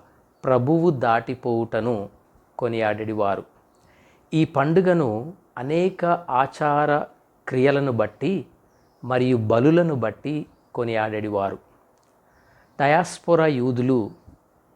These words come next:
ఇజ్రాయేలీయులు ఎర్ర సముద్రమును దాటిపోవటమును పాస్కాగా కొనియాడేవారు.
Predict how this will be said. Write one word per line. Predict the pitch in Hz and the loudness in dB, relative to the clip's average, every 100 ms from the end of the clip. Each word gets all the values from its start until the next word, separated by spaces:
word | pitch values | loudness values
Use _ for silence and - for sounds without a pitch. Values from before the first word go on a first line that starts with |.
| - | -10
ఇజ్రాయేలీయులు | 120 151 165 170 160 151 143 147 - | 2 6 6 4 2 0 -2 -4 -4
ఎర్ర | 117 131 | -6 -6
సముద్రమును | 151 151 170 135 175 170 165 | -6 -4 -4 0 0 0 0
దాటిపోవటమును | 120 113 120 - 147 147 143 135 131 170 - _ _ _ | 0 -2 -4 0 4 4 2 -4 -4 -6 -8 _ _ _
పాస్కాగా | 110 110 - 123 113 110 120 107 135 - - | -8 -8 -10 -6 -4 0 0 -2 -8 -10 -6
కొనియాడేవారు. | 110 107 101 98 95 95 | -4 -4 -2 -2 -2 -4